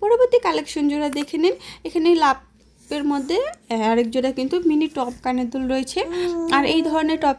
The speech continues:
কিন্তু কাউকে গিফট দেওয়ার জন্য একেবারে পারফেক্ট হয়। ওজনটা কিন্তু মাত্র তিন রতি, প্রাইস পড়বে ছয় হাজার পাঁচশো টাকা। এর পরবর্তীতে এখানে পৃথিবী ঝুমকা কানের দুল রয়েছে বল সিস্টেমের মধ্যে। এই কানের দুলটা কিন্তু আসলেই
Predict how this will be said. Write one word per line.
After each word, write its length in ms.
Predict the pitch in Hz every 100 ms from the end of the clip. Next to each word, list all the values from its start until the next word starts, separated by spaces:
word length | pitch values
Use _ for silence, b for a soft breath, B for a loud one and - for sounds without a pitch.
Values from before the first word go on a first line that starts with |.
| -
কিন্তু 240 | 277 311
কাউকে 320 | 285 262 294
গিফট 300 | 247 269 -
দেওয়ার 260 | 262 269 262
জন্য 220 | 269 294
একেবারে 480 | 254 220 262 262 285
পারফেক্ট 480 | 294 285 330 330 -
হয়। 140 | 440
ওজনটা 380 | - 339 359 359
কিন্তু 240 | 339 330
মাত্র 320 | 311 302 - 285
তিন 280 | 285 294
রতি, 200 | 294 339
প্রাইস 280 | - 233 226
পড়বে 240 | - 220 214
ছয় 220 | 247 254
হাজার 320 | 302 302 339
পাঁচশো 340 | 508 208 -
টাকা। 420 | 214 233 226 359 - B B B B -
এর 80 |
পরবর্তীতে 560 | 339 370 359 359 359 349
এখানে 280 | 339 349 359 539 320 330
পৃথিবী 340 | 330 320 330 311
ঝুমকা 320 | 302 285 311
কানের 240 | 302 294
দুল 160 | 294 311
রয়েছে 300 | 294 294 359
বল 260 | 269 240 240
সিস্টেমের 480 | 277 277 285 285
মধ্যে। 320 | 285 294 381 -
এই 120 | 339
কানের 280 | 349 330 302
দুলটা 240 | 277 294
কিন্তু 260 | 302 294 285
আসলেই 540 | - 202 - 269 262